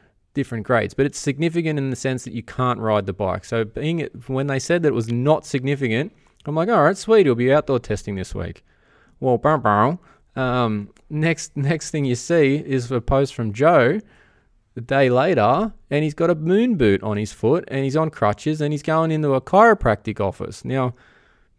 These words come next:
don't get me started on chiropractors. I'm a physio, and chiropractors,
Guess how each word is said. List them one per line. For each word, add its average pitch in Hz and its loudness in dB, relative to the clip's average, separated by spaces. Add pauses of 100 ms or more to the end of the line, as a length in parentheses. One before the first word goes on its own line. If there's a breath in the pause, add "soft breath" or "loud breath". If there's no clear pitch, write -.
(140)
don't 135 -2
get 123 0
me 107 -2
started 104 0
on 95 -2
chiropractors. 98 -2
I'm 98 -4
a 90 -8
physio, 101 0
and 98 -10
chiropractors, 98 -4